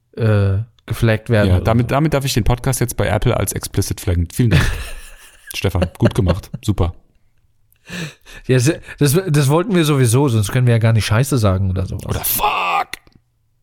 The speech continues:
Speaker 1: Ja. Kommen wir zur Musik. Welches Lied beschreibt dein Leben am besten?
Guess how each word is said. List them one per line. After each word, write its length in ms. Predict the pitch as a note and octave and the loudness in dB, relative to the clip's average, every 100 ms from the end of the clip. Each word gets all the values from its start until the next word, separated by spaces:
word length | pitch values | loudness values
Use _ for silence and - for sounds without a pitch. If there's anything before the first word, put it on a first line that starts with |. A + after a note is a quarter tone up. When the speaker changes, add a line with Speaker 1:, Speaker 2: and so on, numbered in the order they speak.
| _ A2 | _ -4
Speaker 1:
Ja. 260 | G2+ E2+ - _ _ _ - - C#3+ - - _ _ _ _ _ _ - - _ _ - | -2 -4 -10 _ _ _ -20 -16 -16 -16 -20 _ _ _ _ _ _ -20 -20 _ _ -4
Kommen 220 | F3 F#3 | 0 2
wir 180 | D3+ D3 | 2 2
zur 140 | D#3+ | 2
Musik. 520 | D#3+ F3+ - - - - - _ _ _ _ _ _ _ _ _ - - - | 2 0 -2 -6 -12 -18 -20 _ _ _ _ _ _ _ _ _ -16 -14 -2
Welches 400 | C3 C#3+ E3 - | -2 0 0 2
Lied 280 | D#3 F#3+ - | 2 2 0
beschreibt 380 | A#2+ - A#2+ B2 | -2 0 0 2
dein 100 | A#2 | 2
Leben 280 | B2 B2+ G#2 | 2 2 2
am 120 | A2 | 2
besten? 460 | A#2+ - - - | 2 0 -8 -10